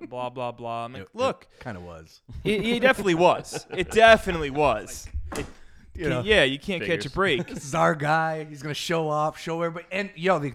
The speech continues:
Speaker 2: the amount of love. Oh, well, that, you know what? That was a T V broadcast on radio, on Sirius.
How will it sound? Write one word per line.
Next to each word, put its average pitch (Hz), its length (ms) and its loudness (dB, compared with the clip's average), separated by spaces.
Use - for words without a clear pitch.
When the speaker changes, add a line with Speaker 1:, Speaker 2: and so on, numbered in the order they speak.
Speaker 2:
the 135 140 -2
amount 127 460 -4
of 110 160 -10
love. 117 560 -2
Oh, 160 120 -6
well, 147 180 -2
that, 147 260 -4
you 139 120 -12
know 135 140 -6
what? 127 240 -8
That 117 100 -8
was 107 120 -12
a 104 60 -16
T 107 220 -14
V 104 140 -12
broadcast 92 540 -16
on 82 160 -20
radio, 76 400 -20
on 80 120 -20
Sirius. 85 480 -20